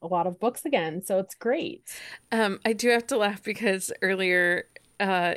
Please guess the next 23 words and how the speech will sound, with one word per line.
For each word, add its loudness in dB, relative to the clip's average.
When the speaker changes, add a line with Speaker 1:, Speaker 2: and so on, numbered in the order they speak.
Speaker 2:
in, 0
it -8
was 0
today 2
or 2
yesterday, -2
I -2
think -4
Jenny 2
made 0
the -2
comment, -2
"I 0
should -4
just -2
let 2
Becky -4
curate 0
my -2
<laughs> -6
T 0
B -2
R." 2